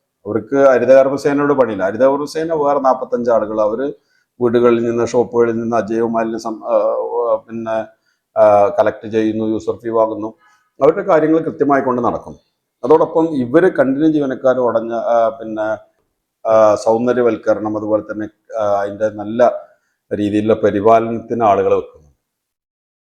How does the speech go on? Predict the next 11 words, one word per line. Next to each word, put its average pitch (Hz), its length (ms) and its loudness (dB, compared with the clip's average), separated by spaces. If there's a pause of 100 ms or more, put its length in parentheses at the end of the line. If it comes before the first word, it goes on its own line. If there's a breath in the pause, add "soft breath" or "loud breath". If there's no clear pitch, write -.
(600)
അത് 110 200 4
അമൃത് 113 300 2
പദ്ധതിയിൽ 120 400 0
ഉൾപ്പെടുത്തിക്കൊണ്ടാണത് 104 1120 -4 (300)
ആ, 101 40 -2 (200)
അതോടൊപ്പം 120 720 0
തന്നെ 135 180 -4
വലിയൊരു 135 300 2
കാര്യം 127 220 0
പറയേണ്ടത് 120 380 -2
മണ്ണാർക്കാട് 117 440 -4